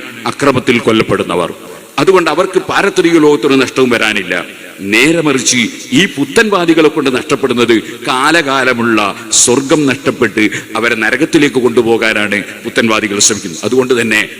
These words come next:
നമ്മുടെ മാനേജ്മെന്റുകൾ, അതുപോലെ നമ്മുടെ സംഘടനകൾ സുന്നത്ത് ജമാഅത്തിന്റെ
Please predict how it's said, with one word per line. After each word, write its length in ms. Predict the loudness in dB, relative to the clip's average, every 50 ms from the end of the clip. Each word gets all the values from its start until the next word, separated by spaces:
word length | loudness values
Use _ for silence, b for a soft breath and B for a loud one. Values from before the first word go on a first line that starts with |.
| -16 -12 -8
നമ്മുടെ 400 | -6 -6 -4 -4 -2 0 0 0
മാനേജ്മെന്റുകൾ, 880 | 0 0 -4 -2 -2 -2 0 0 0 -2 -2 -2 -2 -4 -4 -4 -6 -6 -10 -16 -20 -20 -20 -20 -20 -12 -4 2
അതുപോലെ 340 | 2 4 4 4 2 2 2
നമ്മുടെ 320 | 0 -2 -2 0 0 0
സംഘടനകൾ 720 | 0 0 0 -2 -2 -4 -2 0 0 0 0 0 -2 -2 -4 -6 -10 -16 -12 -4 -2
സുന്നത്ത് 440 | 2 2 4 4 4 4 2 0
ജമാഅത്തിന്റെ 560 | -2 -2 -2 -2 -2 -2 0 0 0 2 2